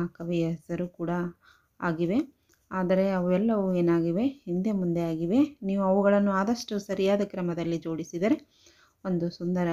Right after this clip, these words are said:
ಹಾಡು ಮತ್ತು ಒಬ್ಬ ಸುಂದರ ಕವಿಯ ಹೆಸರು ಆಗುತ್ತೆ. ಬನ್ನಿ, ಹಾಗಾದರೆ ತಡ ಯಾಕೆ, ಕಾರ್ಯಕ್ರಮವನ್ನು ಶುರು ಮಾಡೋಣ. ನೋಡಿ, ಮೊದಲನೇ ಪ್ರಶ್ನೆ, ಡಿ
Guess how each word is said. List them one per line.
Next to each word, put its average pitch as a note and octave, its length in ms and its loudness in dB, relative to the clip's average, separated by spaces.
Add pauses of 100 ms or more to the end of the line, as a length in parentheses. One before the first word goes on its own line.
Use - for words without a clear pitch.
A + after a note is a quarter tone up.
(100)
ಹಾಡು D#3+ 400 -2
ಮತ್ತು E3 260 -6 (480)
ಒಬ್ಬ E3+ 200 -2
ಸುಂದರ E3+ 420 -2
ಕವಿಯ D#3+ 380 -2
ಹೆಸರು D#3+ 340 -2
ಆಗುತ್ತೆ. D#3+ 360 -2 (560)
ಬನ್ನಿ, F3 220 0
ಹಾಗಾದರೆ E3+ 440 2
ತಡ F3 160 -2
ಯಾಕೆ, F3+ 300 0 (240)
ಕಾರ್ಯಕ್ರಮವನ್ನು G#3 720 -2
ಶುರು G#3 240 -6
ಮಾಡೋಣ. A3+ 360 2 (100)
ನೋಡಿ, A3+ 280 2 (280)
ಮೊದಲನೇ G#3+ 460 -2 (120)
ಪ್ರಶ್ನೆ, A#3 340 -2 (1700)
ಡಿ B3+ 160 2